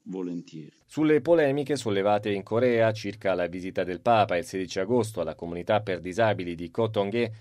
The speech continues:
Speaker 2: struttura accusata da alcuni di essere più attenta al marketing che alla carità, padre Lombardi ha precisato:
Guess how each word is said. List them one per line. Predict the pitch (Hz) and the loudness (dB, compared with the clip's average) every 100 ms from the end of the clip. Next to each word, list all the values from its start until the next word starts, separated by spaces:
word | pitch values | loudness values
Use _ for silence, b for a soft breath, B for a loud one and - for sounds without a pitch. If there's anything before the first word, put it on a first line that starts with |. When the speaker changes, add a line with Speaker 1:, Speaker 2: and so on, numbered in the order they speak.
| B | B
Speaker 2:
struttura | - - - 139 107 | -14 -12 -4 2 2
accusata | - 101 139 123 98 | 2 0 4 4 2
da | 85 | -4
alcuni | 85 160 135 92 | -4 -2 -2 -2
di | 85 | -4
essere | 85 90 85 | -6 -6 -6
più | 104 | -2
attenta | 101 104 98 95 | 0 0 2 0
al | 104 | 2
marketing | 113 101 87 - 85 82 82 | 0 0 -6 -10 -8 -6 -6
che | - 92 | -2 -2
alla | 87 87 | -2 -2
carità, | 104 110 113 107 110 B | -2 2 2 2 -2 B
padre | - 147 147 | 2 2 4
Lombardi | 151 156 165 143 131 | 2 4 4 4 2
ha | |
precisato: | 123 143 131 98 65 65 71 | 2 -2 -2 -4 -6 -8 -12